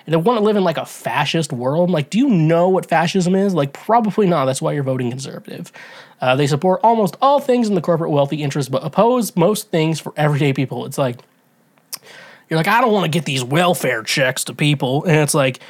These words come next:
<laughs> it's like, uh, if they raise the minimum wage, then I make minimum wage. I'm like, "Yeah, then you negotiate with your boss to get better wages,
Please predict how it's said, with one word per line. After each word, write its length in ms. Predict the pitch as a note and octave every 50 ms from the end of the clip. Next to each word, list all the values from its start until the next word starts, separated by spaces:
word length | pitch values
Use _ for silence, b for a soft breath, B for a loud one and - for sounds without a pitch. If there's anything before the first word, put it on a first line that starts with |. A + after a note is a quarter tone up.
| B B B B B B B _
<laughs> 460 | _ _ - - - - - - -
it's 400 | F#3 - E3 - - - E3 -
like, 180 | - C3 C3+ B B B B B B B B _
uh, 200 | - G3 G#3 G3 F3
if 100 | E3+ E3+
they 120 | A#3+ A#3+
raise 320 | A#3+ B3+ A3+ G#3+ A3+ G3+ F3
the 80 | A3
minimum 380 | A#3 A#3+ A#3 A#3 A3+ A3 A3 A3
wage, 400 | C4 B3+ C4 C4 C4 A3+ F3 F3
then 160 | G#3 A3 A3
I 160 | A3 A3+ A#3+
make 260 | B3 B3 A#3+ A#3 A3
minimum 480 | G3+ G#3 A#3 A#3+ A#3+ B3 B3 B3+ B3+ C4
wage. 340 | C#4+ D4+ D4 C4+ G#3 E3 C#3+
I'm 60 | D3+
like, 200 | C#3+ C3 C3 -
"Yeah, 440 | - F3 F3 G#3 G3+ D#3 C#3+ C3+ C3+
then 200 | C#3 D#3 F3 G3
you 100 | G3 F#3+
negotiate 580 | F#3 F3+ D#3 D3+ E3+ D#3+ D#3 C#3+ D#3+ D#3 D#3 D3+
with 120 | D3 C3+
your 100 | C#3 C#3
boss 520 | A#2+ - C#3+ C3+ C#3 C3+ B2+ B2+ B2+ - -
to 100 | - D3
get 160 | C#3 C3+ B2+
better 180 | C3 B2+ A#2+ B2
wages, 500 | C#3 G#3 B3+ C4+ G3+ F#3 F3 F#3+ F#3